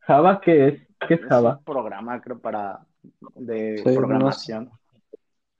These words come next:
Speaker 1: Mm.
Speaker 3: Y el de Star Wars.
Speaker 1: No hay
Speaker 2: Ah, no sé, güey.
Speaker 1: ¿Qué, qué de Star Wars?
Speaker 3: Mm.
Speaker 1: Ah, <laughs> Java de Hot.
Speaker 3: Sí, güey.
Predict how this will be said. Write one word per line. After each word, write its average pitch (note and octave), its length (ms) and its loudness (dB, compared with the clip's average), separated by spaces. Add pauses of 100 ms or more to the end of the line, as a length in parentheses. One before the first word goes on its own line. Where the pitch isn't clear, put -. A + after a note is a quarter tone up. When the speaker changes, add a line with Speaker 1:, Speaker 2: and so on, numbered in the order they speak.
(1900)
Speaker 1:
Mm. C3 240 -4 (200)
Speaker 3:
Y B2+ 120 6
el A#2 440 4
de A2 60 2
Star A#2+ 200 0
Wars. A#2 340 0
Speaker 1:
No D3 140 0
hay F3+ 340 2 (580)
Speaker 2:
Ah, A2+ 200 2
no A#2+ 80 -4
sé, A2+ 240 -8
güey. A#2 180 -12 (400)
Speaker 1:
¿Qué, B2+ 240 2
qué D#3 120 4
de D3+ 40 2
Star D3 240 0
Wars? C#3 300 4 (600)
Speaker 3:
Mm. C3+ 200 -6 (160)
Speaker 1:
Ah, - 260 4 (100)
<laughs> A3+ 380 4
Java E3 260 6
de D#3+ 260 6
Hot. D#3 240 4
Speaker 3:
Sí, - 340 2
güey. C3+ 180 2